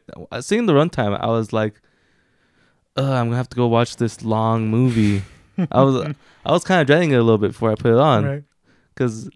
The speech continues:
Speaker 1: 'cause, you know, I was, I was getting ready for sleep. <laughs> So I was like, "I'm gonna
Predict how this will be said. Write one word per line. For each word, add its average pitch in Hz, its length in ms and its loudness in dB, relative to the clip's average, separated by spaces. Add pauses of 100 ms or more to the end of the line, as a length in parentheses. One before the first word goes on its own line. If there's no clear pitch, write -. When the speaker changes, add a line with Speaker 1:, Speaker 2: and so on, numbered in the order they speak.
Speaker 1:
'cause, 120 180 -4
you 127 60 -4
know, 110 320 -2
I 107 80 -2
was, 107 200 -2
I - 120 -2
was 107 180 -2
getting 110 200 0
ready 107 200 0
for 101 160 -10
sleep. - 400 -8 (320)
<laughs> - 80 -10 (460)
So - 100 -8
I 113 40 -2
was 110 80 0
like, 110 80 -2
"I'm - 20 -10
gonna 113 80 -6